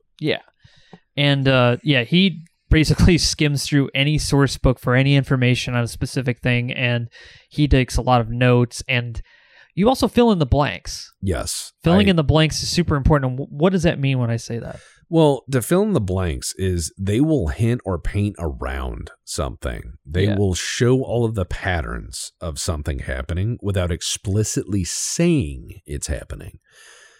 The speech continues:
Speaker 2: So you have to fill in the blanks. If all of a sudden somebody shows up on scene,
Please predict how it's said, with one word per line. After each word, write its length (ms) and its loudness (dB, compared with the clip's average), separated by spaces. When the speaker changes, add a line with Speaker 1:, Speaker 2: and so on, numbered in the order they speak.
Speaker 2:
So 160 -2
you 160 4
have 220 0
to 80 -2
fill 320 0
in 120 0
the 60 0
blanks. 640 -6
If 320 0
all 180 6
of 100 2
a 60 6
sudden 720 0
somebody 520 4
shows 340 2
up 120 2
on 160 2
scene, 580 0